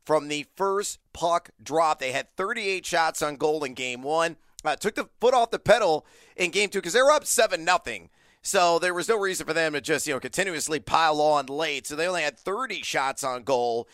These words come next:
in that second matchup. But, uh, I think Vasilevskiy, he's gotta save some pay, uh, face here. He's still wiping the pie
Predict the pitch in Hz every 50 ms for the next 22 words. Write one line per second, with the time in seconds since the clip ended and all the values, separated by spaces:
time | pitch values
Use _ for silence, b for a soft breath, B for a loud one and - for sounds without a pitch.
0 | b b b b b - 170 180 180 170 165 147 - - 180 165 160 160 151 139
1 | 143 151 165 170 170 175 - - 151 135 127 120 117 - - 143 135 135 135 127
2 | 120 - b b b b b b _ 135 143 139 135 - - 160 190 202 190 -
3 | 180 165 165 151 160 147 147 156 156 - - - 151 135 131 127 120 - - 190
4 | 214 - 214 185 165 156 - - 151 147 127 - 117 - - 160 165 170 165 156
5 | - 156 135 - - 160 175 175 165 - - 165 165 165 160 156 156 b b b
6 | b b 156 151 - - 190 175 156 147 143 151 170 180 180 _ 165 165 165 160
7 | 160 160 156 147 123 - - 156 160 165 165 165 165 165